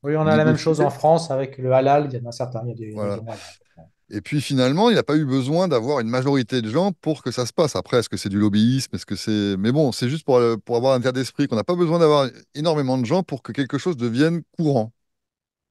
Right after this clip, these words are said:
Speaker 1: Tout à fait, non, mais je suis d'accord avec ça. Oui.
Speaker 2: J'en profite pour encore une petite pub, là.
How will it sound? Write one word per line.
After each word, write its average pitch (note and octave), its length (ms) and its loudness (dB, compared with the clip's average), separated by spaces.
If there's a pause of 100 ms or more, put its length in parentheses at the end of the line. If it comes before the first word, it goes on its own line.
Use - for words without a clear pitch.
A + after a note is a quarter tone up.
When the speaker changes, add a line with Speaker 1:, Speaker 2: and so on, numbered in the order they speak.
(240)
Speaker 1:
Tout - 160 -20
à G3 80 0
fait, E3 220 -2
non, E3 220 -4
mais B2+ 180 -6
je B2 100 -14
suis - 100 -18
d'accord B2+ 300 -12
avec B2 120 -14
ça. - 120 -20 (1120)
Oui. C3 260 -14
Speaker 2:
J'en G#2 160 -6
profite C3 300 -2
pour A#2+ 140 -2
encore A2 240 0
une G2+ 80 -2
petite - 340 -12
pub, B2 240 -4
là. G2+ 160 -2